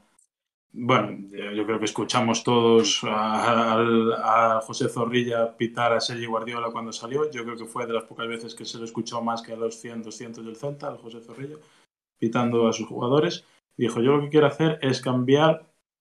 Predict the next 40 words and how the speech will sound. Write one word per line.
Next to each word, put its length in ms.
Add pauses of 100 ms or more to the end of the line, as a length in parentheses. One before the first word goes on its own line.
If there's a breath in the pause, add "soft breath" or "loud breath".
(140)
esos 260
pitos 280
por 160
aplausos, 440
es 120
mi 100
reto 300
personal, 600
porque 200
lo 80
voy 100
a 40
conseguir, 460 (240 loud breath)
voy 140
a 100
ponerlo, 320
voy 100
a 40
dar 120
confianza 520
y 80
va 100
a 40
meter 260
goles 340
y 60
se 120
va 80
a 40
cambiar 220
estas 240
tornas". 400 (320)
El 60
señor 200
Coudet 480
tiene 180
un 80
jugador 460
que 120
igual 400